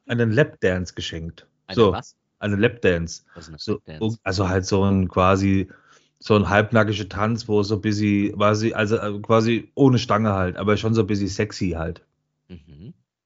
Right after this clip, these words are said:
Speaker 1: Und dann, <laughs> und du s-, und du siehst irgendwie, keine Ahnung, drei Viertel männliche Belegschaft drumherum denkt sich, "Oh, ich möchte Polizeichef sein." Und die gibt halt da Vollgas und Rummenigge, er ist natürlich ein verheirateter Mann und,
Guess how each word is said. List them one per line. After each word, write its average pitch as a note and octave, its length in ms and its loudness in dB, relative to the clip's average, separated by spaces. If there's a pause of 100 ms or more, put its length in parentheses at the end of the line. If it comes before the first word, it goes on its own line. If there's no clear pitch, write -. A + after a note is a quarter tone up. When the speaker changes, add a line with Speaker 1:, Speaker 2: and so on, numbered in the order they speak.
(340)
Speaker 1:
Und A#2 420 4
dann, G#2 340 4 (220)
<laughs> - 260 -20
und - 920 -2
du B3 60 4
s-, A#3+ 160 -4 (200)
und F3+ 180 -2
du E3+ 60 4
siehst G#3 400 -4 (300)
irgendwie, B2 360 0
keine A#2 260 0
Ahnung, A#2 140 -4
drei A2 220 2
Viertel B2+ 340 0
männliche A#2 400 -2
Belegschaft A#2 520 0
drumherum A#2+ 360 2
denkt A2+ 200 0
sich, G2 200 -10
"Oh, A2+ 60 0
ich F2+ 140 -4
möchte F2+ 200 -8
Polizeichef F2+ 580 -10
sein." D#2+ 220 -12 (460)
Und A#2 200 -2
die B2+ 180 4
gibt C#3 220 2
halt B2+ 180 6
da G#2 100 6
Vollgas A2+ 640 2
und A2 160 -4
Rummenigge, B2+ 400 -2
er G2+ 120 0
ist G#2 100 -2
natürlich G2+ 260 -2
ein G2 80 -4
verheirateter F#2 440 -2
Mann G#2+ 240 0
und, A2 260 -4